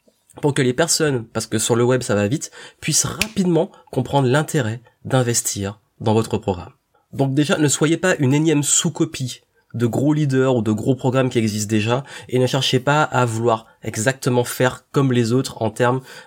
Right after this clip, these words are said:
de formation et de format. Pourquoi ? Parce que, bien entendu, vous arrivez dans un domaine qui est extrêmement concurrentiel, et vous, il va falloir prendre votre place.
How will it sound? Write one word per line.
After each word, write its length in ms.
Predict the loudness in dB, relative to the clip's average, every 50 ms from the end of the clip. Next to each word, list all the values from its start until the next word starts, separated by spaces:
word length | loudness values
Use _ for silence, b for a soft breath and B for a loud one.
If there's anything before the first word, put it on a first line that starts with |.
| B
de 380 | -12 -6 -2 0 2 2 0 -2 -6
formation 1300 | -8 -6 -6 -4 -2 0 0 0 2 2 0 0 0 -2 -8 _ _ -6 -2 0 0 2 2 0 0 -2 -2 -2
et 80 | -2
de 100 | -2 -2
format. 600 | -2 -4 -4 -2 0 0 2 2 2 2 0 -2 B B B B B B _
Pourquoi ? 500 | -2 -2 0 2 2 2 2 0 -2 -2 _
Parce 280 | -2 0 0 -2 -2
que, 220 | 0 0 2 2 2
bien 200 | 0 0 0 0
entendu, 520 | 0 0 0 -2 -2 0 -2 -4 -4 B B B B B _
vous 180 | -4 -2 0 2
arrivez 420 | 2 2 2 0 2 2 2 2
dans 200 | 2 2 2 2
un 60 | 2
domaine 440 | 2 2 2 2 2 2 0 -2 -6
qui 160 | -8 -6 -6
est 60 | -4 -2
extrêmement 460 | -2 -2 -2 -2 0 0 2 2 0
concurrentiel, 720 | 0 -2 -4 -4 -2 0 0 0 0 0 0 0 0 0 B B B B
et 160 | -2 -2 -2
vous, 260 | 0 0 0 0 0 0
il 80 | 0 0
va 80 | 0 0
falloir 260 | 0 0 0 0 0
prendre 240 | 0 0 0 0 0
votre 260 | 0 -2 -2 -4 -6
place. 380 | -6 -6 -4 -2 -4 -4 B